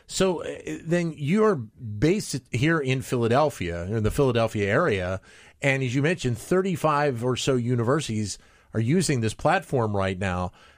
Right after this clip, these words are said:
How expansive do you think it can be? I mean, obviously, if you have thirty-five universities, there's a, there's a level of trust, which is obviously another key component,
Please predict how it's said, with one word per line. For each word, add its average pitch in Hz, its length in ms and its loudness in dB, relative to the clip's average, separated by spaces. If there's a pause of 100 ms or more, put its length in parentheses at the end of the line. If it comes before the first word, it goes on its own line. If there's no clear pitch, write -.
(380)
How 196 280 0
expansive 151 960 -2
do 110 80 -6
you 151 140 2
think 151 320 -2
it 147 200 -4
can 131 300 0
be? 139 300 4
I 117 60 0
mean, 120 180 -2
obviously, 131 440 0
if 120 360 -2
you 131 140 2
have 135 100 0
thirty-five 131 480 0
universities, 120 480 -2
there's 120 240 0
a, 113 160 2 (320)
there's 131 160 2
a 135 80 2
level 135 380 2
of 110 100 -4
trust, 160 540 0
which 127 240 0
is 117 120 0
obviously 131 420 2
another 147 280 0
key 131 240 -4
component, 104 540 -2